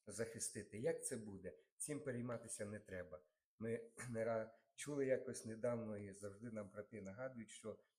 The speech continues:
про завтрашній день не особо то треба піклуватися. Сьогодні живемо, Господь подарував життя, милосердя Його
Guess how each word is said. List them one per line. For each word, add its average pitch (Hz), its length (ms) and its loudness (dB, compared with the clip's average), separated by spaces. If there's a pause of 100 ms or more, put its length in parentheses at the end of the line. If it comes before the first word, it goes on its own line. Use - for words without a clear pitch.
(100)
про 104 120 -2
завтрашній 117 540 0
день 107 300 -2
не 98 180 -6
особо 110 400 -6
то 104 120 -8
треба 101 400 -4 (540)
піклуватися. 101 800 0 (240)
Сьогодні 131 540 0
живемо, 110 540 0 (220)
Господь - 440 -2
подарував 110 540 4
життя, 110 540 0 (540)
милосердя 107 560 2
Його 104 440 0